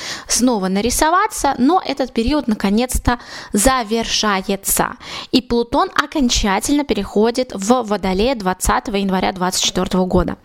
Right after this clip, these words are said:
Осенью двадцать четвёртого года, ненадолго, буквально на несколько недель,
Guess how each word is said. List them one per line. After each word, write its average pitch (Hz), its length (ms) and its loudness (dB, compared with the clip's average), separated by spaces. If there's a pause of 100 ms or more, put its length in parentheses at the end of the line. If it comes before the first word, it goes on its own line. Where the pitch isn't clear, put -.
(580)
Осенью 269 680 2
двадцать 214 400 0
четвёртого 240 460 0
года, 202 420 2
ненадолго, 233 840 2 (320)
буквально 269 440 2
на 247 100 0
несколько 233 500 -2
недель, 202 560 0